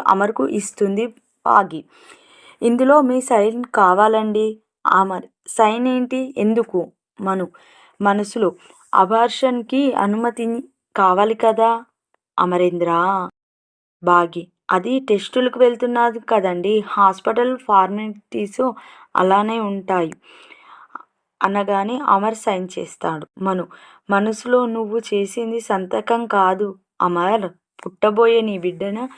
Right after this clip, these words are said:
మరణ శాసనం." అమర్ సంతకం చేసి వెళ్ళిపోతుంటే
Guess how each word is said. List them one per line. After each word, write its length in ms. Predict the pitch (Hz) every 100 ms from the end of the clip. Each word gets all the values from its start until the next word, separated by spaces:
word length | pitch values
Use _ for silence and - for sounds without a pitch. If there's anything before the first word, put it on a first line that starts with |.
| - - -
మరణ 400 | 170 170 190 214
శాసనం." 640 | 220 - 202 - 185 165 - - - - -
అమర్ 300 | - 180 214
సంతకం 540 | 220 202 185 202 226 220
చేసి 380 | 214 190 185 208
వెళ్ళిపోతుంటే 840 | 180 185 185 196 190 185 180 214